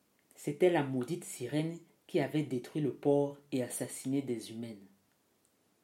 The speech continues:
Pour éviter d'attiser la colère des sirènes, tout le continent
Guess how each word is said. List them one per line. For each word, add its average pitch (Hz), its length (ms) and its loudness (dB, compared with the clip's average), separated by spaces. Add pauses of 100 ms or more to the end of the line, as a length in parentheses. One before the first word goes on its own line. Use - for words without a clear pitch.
(460)
Pour 175 220 -4
éviter 151 360 0
d'attiser 139 460 0
la 135 120 6
colère 139 460 2
des 123 100 -4
sirènes, 139 540 -4 (840)
tout 202 160 4
le 160 120 6
continent 135 600 -2